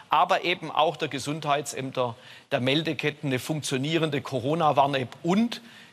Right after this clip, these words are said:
die Digitalisierung der öffentlichen Verwaltung. Was in Estland möglich ist, das muss eben auch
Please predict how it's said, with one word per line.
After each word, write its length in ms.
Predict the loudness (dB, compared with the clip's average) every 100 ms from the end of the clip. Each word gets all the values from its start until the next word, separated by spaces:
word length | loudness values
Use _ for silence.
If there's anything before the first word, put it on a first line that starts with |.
| -6
die 80 | -4
Digitalisierung 1080 | -2 0 0 2 2 0 -2 -2 -2 -2
der 100 | -4 -2
öffentlichen 520 | -2 -2 -4 -4 -2
Verwaltung. 640 | 0 2 2 0 -6 -6 -12 -20 -6
Was 180 | -4 -2
in 140 | -4 -2
Estland 540 | -2 0 0 2 0 0
möglich 360 | -4 -2 -4
ist, 240 | -4 -4 -6
das 160 | -6
muss 240 | -2 -2 0
eben 300 | 0 -2 2
auch 300 | 4 4 2